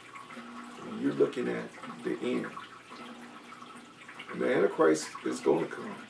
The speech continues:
He's been pushed back for now. But he's, he's gonna come. Him and the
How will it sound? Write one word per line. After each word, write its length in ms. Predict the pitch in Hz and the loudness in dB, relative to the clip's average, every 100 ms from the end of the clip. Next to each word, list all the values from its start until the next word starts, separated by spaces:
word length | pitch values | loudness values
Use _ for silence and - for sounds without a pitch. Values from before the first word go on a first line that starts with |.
| - - - - - - - - - - - - - | -16 -16 -18 -16 -14 -14 -14 -16 -16 -14 -14 -14 -12
He's 100 | - | -4
been 220 | - 69 | -2 0
pushed 360 | - 69 - - | 2 2 2 0
back 240 | - - | 0 0
for 120 | - | -4
now. 220 | 62 - - - - - - | -4 -6 -8 -10 -14 -14 -8
But 140 | - 113 | -2 0
he's, 180 | 180 - | 0 0
he's 240 | 156 190 | -4 0
gonna 240 | 180 180 - | 2 2 2
come. 260 | - - - - - - - - - - - | -8 -10 -12 -14 -14 -16 -16 -16 -16 -16 -8
Him 220 | - 69 - | -2 0 0
and 100 | |
the 80 | 64 | -2